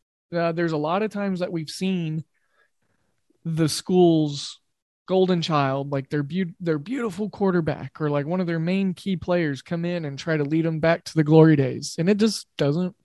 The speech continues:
work. And that's okay. That's okay. I mean, Oklahoma State's gotten luck-, lucky with, you know, like, Mike Gundy, but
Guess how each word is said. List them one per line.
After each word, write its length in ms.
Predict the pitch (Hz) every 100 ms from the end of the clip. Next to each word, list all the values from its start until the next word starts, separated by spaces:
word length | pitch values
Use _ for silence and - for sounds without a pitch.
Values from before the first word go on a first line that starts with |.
| _
work. 280 | 202 196 - - -
And 160 | 139
that's 200 | 151 170
okay. 420 | 208 202 254 - _ _ _ _ _ _ _ _ _ _ _ _ _ _ - - - _ _ _
That's 200 | 127 -
okay. 340 | 180 233 123
I 60 | 151
mean, 160 | 165 160
Oklahoma 340 | 180 196 185
State's 320 | - 214 214
gotten 260 | 185 165 165
luck-, 240 | 165 165 -
lucky 320 | 175 196 175
with, 160 | 147 - _
you 120 | 180 151
know, 140 | 143
like, 180 | 131 - 143
Mike 240 | 143 151
Gundy, 460 | 156 185 180 170 165 _ _ _
but 280 | 143 139